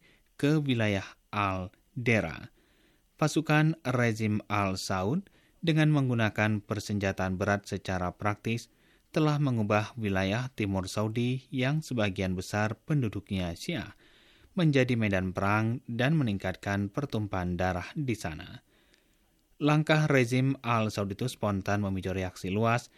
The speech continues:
dari masyarakat internasional dan lembaga-lembaga sosial yang menilai serangan militer rezim Al Saud ke rumah-rumah warga di Al Awamiyah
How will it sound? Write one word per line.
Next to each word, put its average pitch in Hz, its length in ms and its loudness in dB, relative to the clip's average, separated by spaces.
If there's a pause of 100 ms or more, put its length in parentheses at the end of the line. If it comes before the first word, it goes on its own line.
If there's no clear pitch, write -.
(300)
dari 101 480 0
masyarakat 101 640 -2
internasional 98 1040 -4 (480)
dan 143 240 4
lembaga-lembaga 101 880 0
sosial 104 640 -2 (400)
yang 156 320 2
menilai 131 320 2
serangan 101 400 0
militer 101 640 0
rezim 98 480 0
Al 92 240 -4
Saud 117 400 -4 (400)
ke 175 240 2
rumah-rumah 113 720 -2
warga 98 640 -2 (320)
di 127 480 -2
Al 104 320 -2
Awamiyah 101 640 -2